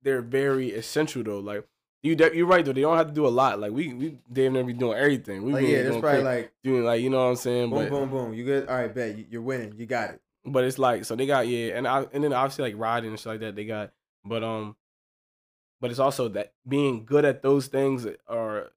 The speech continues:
Speaker 1: is very important. You know what I'm saying? So
Speaker 2: Yes.
Speaker 1: But I guess ten, mm, I don't know. It's hard. You, I agree with you, but then I'm also kinda like, ah,
Speaker 2: It,
Speaker 1: like,
Speaker 2: and, and
Speaker 1: I
Speaker 2: 'cause,
Speaker 1: need,
Speaker 2: like,
Speaker 1: I
Speaker 2: I
Speaker 1: need
Speaker 2: can be rebuttal and I can rebuttal my own self. 'Cause
Speaker 1: Yeah,
Speaker 2: it's
Speaker 1: yeah,
Speaker 2: like,
Speaker 1: of course.
Speaker 2: I feel like a woman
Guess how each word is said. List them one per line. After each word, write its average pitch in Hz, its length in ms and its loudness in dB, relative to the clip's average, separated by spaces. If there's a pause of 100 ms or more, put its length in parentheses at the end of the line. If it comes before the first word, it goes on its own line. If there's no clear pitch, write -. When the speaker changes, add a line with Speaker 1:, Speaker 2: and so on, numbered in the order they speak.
(200)
Speaker 1:
is 107 180 -12
very 120 340 -2
important. 101 480 -4
You 117 100 -4
know 117 80 -2
what 107 60 -2
I'm 110 80 -6
saying? 110 240 -6
So 107 260 -6
Speaker 2:
Yes. 185 420 -4 (380)
Speaker 1:
But - 240 4
I 143 80 4
guess 196 380 2 (100)
ten, - 220 -6 (220)
mm, 196 360 -14
I 175 120 -14
don't 123 180 -8
know. 113 280 -8
It's 127 120 -14
hard. - 160 -14 (1300)
You, 214 180 -2 (280)
I 185 180 10
agree 175 180 2
with 185 160 -4
you, 190 100 0
but 160 60 2
then 151 120 4
I'm 143 160 6
also 147 220 2
kinda 139 280 2
like, 123 200 2
ah, 69 400 -4
Speaker 2:
It, 156 120 2
Speaker 1:
like, - 160 -6
Speaker 2:
and, 151 180 -2
and 156 140 0
Speaker 1:
I 127 40 2
Speaker 2:
'cause, 147 100 6
Speaker 1:
need, 151 60 4
Speaker 2:
like, 151 140 4
Speaker 1:
I 135 40 2
Speaker 2:
I 156 100 6
Speaker 1:
need 196 60 2
Speaker 2:
can 190 120 2
be 175 100 2
rebuttal 135 540 -4 (100)
and 127 120 -8
I 139 60 -4
can 139 120 -8
rebuttal 127 300 -4
my 113 80 -8
own 113 160 -8
self. 104 320 -10
'Cause 175 100 2
Speaker 1:
Yeah, 196 60 10
Speaker 2:
it's 180 140 8
Speaker 1:
yeah, 175 60 6
Speaker 2:
like, 147 80 6
Speaker 1:
of 139 100 2
course. 131 220 -2
Speaker 2:
I 147 60 -6
feel 151 140 -2
like 139 160 -2
a 123 80 -2
woman 139 420 -6